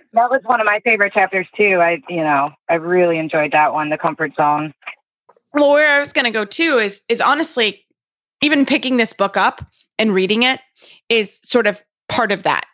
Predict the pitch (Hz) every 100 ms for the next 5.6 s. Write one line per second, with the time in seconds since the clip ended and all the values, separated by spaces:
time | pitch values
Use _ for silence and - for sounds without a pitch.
0 | - 185 190 - - - 214 - 226 -
1 | _ _ 185 170 165 294 - 277 240 208
2 | 196 240 208 214 208 196 220 202 196 -
3 | - - - - _ _ _ _ _ -
4 | 403 466 247 269 330 277 220 233 - 269
5 | 269 247 220 - 220